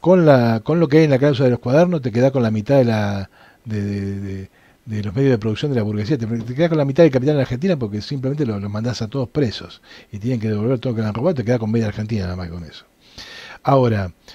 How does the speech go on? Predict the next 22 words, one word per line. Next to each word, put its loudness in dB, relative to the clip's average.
si -2
ponés 0
sobre 4
la 6
mesa -2
todos 2
los 2
chanchullos -4
y -10
todos -4
los -4
negociados, -2
el -8
narcotráfico, -8
la -6
trata -6
de -4
personas, -6
la -4
prostitución, -8
etcétera, -6
etcétera, -4